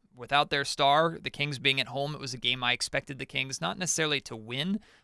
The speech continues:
uh, 'cause they're still a young team trying to figure things out, but I, I expected them to be in it and be competitive. And it was sloppy. It was back and forth, but the Kings ended up winning by one point. Uh, what did you see from the Kings in that Indiana Pacers game? Uh,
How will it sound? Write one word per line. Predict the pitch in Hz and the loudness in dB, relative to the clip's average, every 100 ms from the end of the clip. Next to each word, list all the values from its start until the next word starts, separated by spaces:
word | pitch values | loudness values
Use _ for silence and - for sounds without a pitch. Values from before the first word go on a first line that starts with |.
| - | -6
uh, | 107 | -6
'cause | 110 117 | -4 -6
they're | 113 | -6
still | - 127 | -4 -2
a | 120 | -2
young | 123 123 | -4 -6
team | 113 123 127 | -8 -6 -6
trying | - 120 | -4 -4
to | 120 | -4
figure | 131 117 | -4 -6
things | 113 117 117 | -4 -4 0
out, | 131 143 | 0 0
but | 143 | -2
I, | 135 - | -4 -2
I | 160 | -4
expected | 151 - 180 190 | -2 -2 -2 -2
them | 170 160 | -4 -4
to | 139 | -4
be | 147 | -6
in | 139 143 123 | -4 -4 -4
it | - | -6
and | 127 123 | -10 -6
be | 135 | -6
competitive. | - 135 127 107 104 | -8 -4 -4 -2 -4
And | 110 | -4
it | 180 | -6
was | 214 | -2
sloppy. | - - 170 160 - 170 - _ _ | 0 4 4 4 2 -4 -6 _ _
It | - | -6
was | 147 135 | -4 2
back | 147 147 | 2 2
and | 156 | -2
forth, | - 131 127 | -2 -2 -2
but | - | -6
the | 127 | -6
Kings | 143 147 143 | -4 -2 -4
ended | 143 | 0
up | 139 123 | 0 0
winning | 139 139 143 | -2 0 -2
by | 123 131 143 | 2 4 6
one | 151 147 139 | 4 0 -4
point. | - 131 127 - - - | -4 0 0 -2 -12 -2
Uh, | - | 2
what | 131 135 220 | 4 4 2
did | 196 | 0
you | 196 | -2
see | - 185 | 0 0
from | 165 - 151 160 | -2 2 2 2
the | 147 | -2
Kings | - 139 131 120 | 0 -2 -2 -6
in | 147 | -4
that | 151 135 | -2 -2
Indiana | 151 139 139 127 | -2 -2 -2 -2
Pacers | - 135 131 131 123 | -2 -2 -2 -8 -6
game? | 127 123 120 117 | -2 -2 -2 -4
Uh, | 117 117 | -2 -2